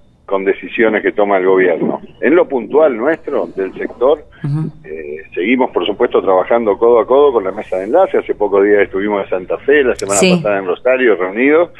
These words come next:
Speaker 2: Ujú.
Speaker 1: Hoy tenemos una reunión importante con... Entiendo que van a venir a la rural todos los integrantes de la cadena de, de, de la carne,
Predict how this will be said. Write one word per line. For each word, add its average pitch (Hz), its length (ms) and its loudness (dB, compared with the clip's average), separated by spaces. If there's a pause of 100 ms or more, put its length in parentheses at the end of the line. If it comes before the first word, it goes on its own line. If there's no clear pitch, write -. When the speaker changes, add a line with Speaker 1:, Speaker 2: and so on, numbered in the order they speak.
Speaker 2:
Ujú. 175 300 -4 (640)
Speaker 1:
Hoy 135 200 2
tenemos 117 400 -4
una 113 140 -2
reunión 107 320 -4
importante 104 580 -4
con... 92 380 -12 (840)
Entiendo 143 380 0
que 120 60 2
van 127 160 4
a 120 80 4
venir 120 320 0 (460)
a 92 60 2
la 98 140 2
rural 117 440 0 (300)
todos 135 300 4
los 113 200 -2
integrantes 104 580 -2
de 98 80 0
la 92 120 2
cadena 107 440 4
de, 85 400 -2
de, 80 380 -2
de 87 200 -2
la 85 120 2
carne, 143 420 -2